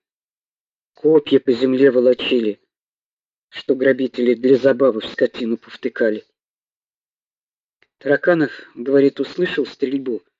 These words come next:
кинулся к Байдаре. Из-за острова выскочили калужские баты и давай палить из ружей так,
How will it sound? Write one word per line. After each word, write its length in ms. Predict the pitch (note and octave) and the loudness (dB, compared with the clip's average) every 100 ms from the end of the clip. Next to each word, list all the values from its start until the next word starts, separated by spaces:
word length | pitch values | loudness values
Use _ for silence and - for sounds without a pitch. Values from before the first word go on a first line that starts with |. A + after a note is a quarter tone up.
| _ _ _ | _ _ _
кинулся 480 | - F3 E3 - D3 | -2 0 0 -2 -2
к 80 | C#3+ | 0
Байдаре. 600 | C#3+ C#3+ C3 B2 A2+ G#2 - _ _ _ _ _ _ _ | 4 4 6 2 2 0 -6 _ _ _ _ _ _ _
Из-за 360 | D3 D#3 C3+ E3 | 0 2 4 4
острова 500 | F3+ - D3 C#3 C3+ | 4 2 2 4 4
выскочили 640 | E3 - D#3 - D#3 D3 | 2 -2 -4 0 4 4
калужские 720 | C#3+ E3 D#3 D3 - - D#3 | 4 4 4 2 -2 -2 0
баты 400 | C3 C3+ C3 C3+ | 0 -2 -2 -4
и 40 | C3 | -2
давай 320 | C3+ D3 D#3+ | 0 0 0
палить 440 | - B2+ C#3+ - | 0 -2 -2 -2
из 160 | C3+ A#2+ | -2 -2
ружей 320 | C3+ A#2+ C3 | -4 -2 -4
так, 340 | - D#3 - | -2 -6 -6